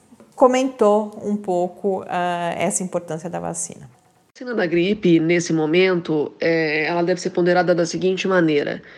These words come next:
Speaker 2: Sempre foi indicação a vacina da gripe para os idosos. Sempre houve a necessidade dos idosos se vacinarem no outono contra a gripe.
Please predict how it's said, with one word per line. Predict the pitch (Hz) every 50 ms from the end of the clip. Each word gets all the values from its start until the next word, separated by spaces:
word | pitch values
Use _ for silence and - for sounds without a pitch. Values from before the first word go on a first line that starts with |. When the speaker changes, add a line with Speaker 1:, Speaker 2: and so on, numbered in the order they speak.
| - - - - _ _ -
Speaker 2:
Sempre | - - - - 196 185 185 190 202 208 208 240 240 247 240
foi | - - - 185 185 185 185
indicação | 180 175 160 170 165 - 156 165 - - - 160 147 147 151 151 151
a | 165
vacina | 170 156 160 156 - - 156 143 151 160
da | 165 160 170
gripe | 160 - 151 156 156 - 165
para | 175 175 175
os | 175 196
idosos. | 190 165 160 147 - - - - - - - _ _ _ _ _ _ _ _ _ - _ _ - - - - - - - _
Sempre | _ - - - - 180 165 185 202 190 180 214 226 - - -
houve | 202 190 190 185 185 185 190 196 202 190 208 233 240 - - -
a | 196 190
necessidade | 180 180 170 - - 165 - - 165 151 160 151 151 160 165 170
dos | 165 170 165 160
idosos | 170 156 156 160 160 165 170 165 165 165
se | - 170
vacinarem | 165 185 175 - 170 160 156 156 160 170 170 175 170
no | 170 170 175
outono | 180 180 175 165 165 - - 170 165 160 165 170 170 175 175 180 - - - - - _ _ - _ _ -
contra | - 180 180 185 185 185 202 202 202 - - -
a | - 180
gripe. | 165 170 165 147 147 - -